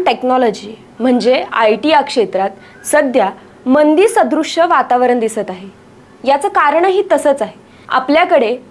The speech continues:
आयटीचा खूप गाजावाजा होतो, पण आपल्याकडील आयटी हे क्षेत्र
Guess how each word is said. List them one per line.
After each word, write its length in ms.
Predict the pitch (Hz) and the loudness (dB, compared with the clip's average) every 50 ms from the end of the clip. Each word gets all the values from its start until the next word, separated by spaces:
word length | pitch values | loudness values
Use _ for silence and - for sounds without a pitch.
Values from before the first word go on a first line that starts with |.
| - - | -18 -8
आयटीचा 600 | - - 247 254 254 254 320 339 339 - 262 262 277 269 - | -4 -2 0 0 0 0 -2 -2 0 2 0 0 0 -2 -4
खूप 280 | - - 392 427 392 359 | -2 0 0 0 0 0
गाजावाजा 560 | 381 339 277 269 269 262 262 262 247 269 285 | 0 0 2 2 0 2 2 2 2 2 2
होतो, 300 | 277 254 - - - - - - - - - - - - - - | 0 0 -2 -4 -10 -18 -20 -20 -20 -20 -20 -20 -20 -6 -2 0
पण 120 | 311 320 311 - | 0 0 0 -2
आपल्याकडील 720 | 240 220 - - 262 285 311 320 320 277 240 226 226 247 - - - | -2 -2 -2 0 2 2 2 2 2 0 0 0 -2 -6 -8 -6 -2
आयटी 360 | 233 233 240 233 - - 330 | 0 0 0 0 0 0 2
हे 160 | 359 349 349 - | 2 2 0 -2
क्षेत्र 480 | - - 302 254 - - 262 262 214 | -2 0 0 0 0 0 -2 -2 -2